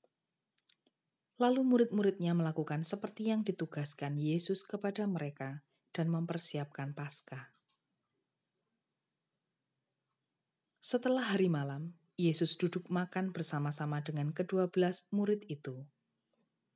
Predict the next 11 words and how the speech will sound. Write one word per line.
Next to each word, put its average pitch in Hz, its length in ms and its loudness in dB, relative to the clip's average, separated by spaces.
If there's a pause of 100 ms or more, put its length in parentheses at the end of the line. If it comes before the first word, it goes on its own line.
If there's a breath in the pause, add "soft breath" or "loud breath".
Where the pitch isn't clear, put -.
(580 soft breath)
Dan 196 160 4
ketika 226 320 2
mereka 233 320 4
sedang 226 320 2
makan, 170 560 0
ia 208 240 2
berkata, 139 720 -8 (1500)
"Aku 226 480 -4
berkata 170 480 -2
kepadamu, 160 720 -4 (560)
sesungguhnya 151 960 0